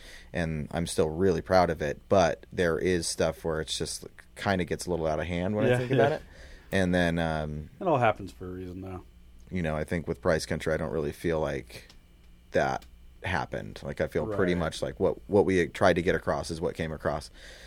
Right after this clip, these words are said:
Speaker 1: And, you know, that was, like, more of, like, the Drive Like Jehu and Quicksand and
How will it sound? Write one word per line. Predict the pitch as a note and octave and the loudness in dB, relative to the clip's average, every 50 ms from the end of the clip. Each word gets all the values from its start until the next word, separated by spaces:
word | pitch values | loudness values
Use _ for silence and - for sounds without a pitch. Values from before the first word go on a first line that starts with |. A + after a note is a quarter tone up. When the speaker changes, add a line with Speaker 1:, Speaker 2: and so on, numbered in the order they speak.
| - - - - - - - | -18 -18 -20 -20 -16 -8 -4
Speaker 1:
And, | F2+ E2+ E2 | -2 0 0
you | D#2+ | 2
know, | D#2 D#2 D#2 | 2 2 4
that | E2 D#2+ B1+ | 4 4 4
was, | C#2 D#2 D#2 - | 2 0 0 0
like, | E2 D2 D2+ - | 0 -2 -2 0
more | F#2 F2 E2 E2 D#2 D#2 | -2 0 0 0 0 -2
of, | D2+ - | -2 -2
like, | D#2 D2 D2+ - - | -2 -2 -2 -4 -6
the | - D2 C#2+ C#2+ D2 D2+ - - - - - - - - - - - - - - - - - - | -4 -4 -2 -2 -4 -6 -8 -12 -18 -20 -20 -20 -20 -20 -18 -18 -16 -16 -16 -18 -16 -16 -12 -6
Drive | - A2 F#2 F2+ E2+ | 0 2 2 2 2
Like | E2 E2 E2 - | 0 -2 -2 0
Jehu | - G2 F2+ E2 E2 F#2 G2 F2 E2+ E2+ E2 D#2+ D#2+ | 2 4 4 4 2 2 0 0 0 0 0 -2 -2
and | D#2 D#2+ E2 - | -4 -6 -6 -2
Quicksand | - G#2+ E2+ - - F#2+ E2+ D#2+ D#2+ D#2+ E2 D#2+ D#2+ D#2+ D#2 C#2+ | 0 0 0 0 0 0 0 0 0 -2 -2 -4 -4 -6 -6 -8
and | D2+ D#2 D#2+ D#2+ E2 C#2+ | -8 -8 -8 -8 -10 -12